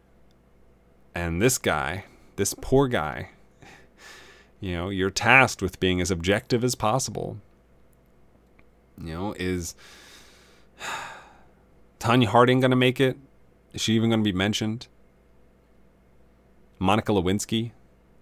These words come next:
Trump? Obama? Martin Luther King Junior? Lincoln? Washington? Edison? Picasso?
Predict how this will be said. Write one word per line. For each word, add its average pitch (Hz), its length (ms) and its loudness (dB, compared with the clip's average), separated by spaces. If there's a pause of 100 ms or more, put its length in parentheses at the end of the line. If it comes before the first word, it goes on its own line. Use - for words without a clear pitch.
(540)
Trump? 107 440 -2 (880)
Obama? 104 600 -2 (1500)
Martin 95 200 0
Luther 101 160 -4
King 98 240 -2
Junior? 120 460 -2 (880)
Lincoln? 117 460 -2 (1120)
Washington? 107 580 -6 (1500)
Edison? 113 500 -2 (1400)
Picasso? 113 760 2